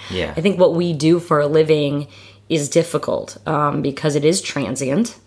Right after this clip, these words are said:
Speaker 1: Mm-hmm.
Speaker 2: and it is unsure and uncertain. And it's kind of the highest of highs and the lowest of lows. And I think that as an adult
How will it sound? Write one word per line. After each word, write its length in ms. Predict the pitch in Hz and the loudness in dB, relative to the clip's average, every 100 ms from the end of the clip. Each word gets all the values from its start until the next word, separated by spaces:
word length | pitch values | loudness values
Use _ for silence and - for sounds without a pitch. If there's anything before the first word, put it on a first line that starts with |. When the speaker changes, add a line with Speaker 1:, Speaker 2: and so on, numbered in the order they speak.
| _ | _
Speaker 1:
Mm-hmm. 480 | 85 85 80 113 160 | -12 -10 -12 -6 0
Speaker 2:
and 520 | 160 156 156 151 151 | 2 4 2 2 0
it 180 | - 156 | 0 0
is 80 | 151 | -2
unsure 800 | 156 143 - - 143 127 165 196 - - | -2 -4 -4 0 2 2 0 -4 -14 -6
and 180 | 151 147 | -2 0
uncertain. 640 | 143 - 127 - 143 160 - | 0 -2 -4 -2 -4 -4 -4
And 140 | 160 | -2
it's 160 | 151 - | -2 -4
kind 180 | 233 240 | 0 0
of 140 | 240 | 0
the 60 | 220 | 0
highest 360 | 233 226 226 | 0 0 -2
of 60 | 220 | -4
highs 280 | 208 214 214 | 0 0 0
and 80 | |
the 80 | 208 | 0
lowest 320 | 196 196 190 | 2 0 -2
of 80 | 185 | -6
lows. 460 | 180 180 151 - - - - - - | -8 -8 -10 -12 -16 -20 -20 -20 -4
And 100 | 165 | 0
I 60 | |
think 240 | 175 175 165 | 0 0 2
that 300 | 208 240 240 | 4 6 4
as 240 | 175 160 | 2 0
an 100 | 147 - _ - | -2 -8 _ -2
adult 600 | 165 175 151 - - | 2 2 0 -6 -10